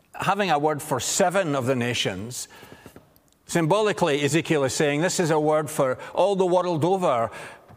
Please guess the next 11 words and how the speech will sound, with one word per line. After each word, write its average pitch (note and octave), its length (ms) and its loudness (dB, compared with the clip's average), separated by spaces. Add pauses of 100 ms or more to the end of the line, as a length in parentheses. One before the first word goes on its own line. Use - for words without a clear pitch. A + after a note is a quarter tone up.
(240)
This F3+ 180 0
is E3+ 140 2
a, F3+ 60 4
a E3 260 0
word D#3 480 0
for D#3 200 0
everywhere, E3+ 520 2
'cause C#3 260 0
God D#3 420 0
reigns E3+ 380 0
everywhere. B2 640 -2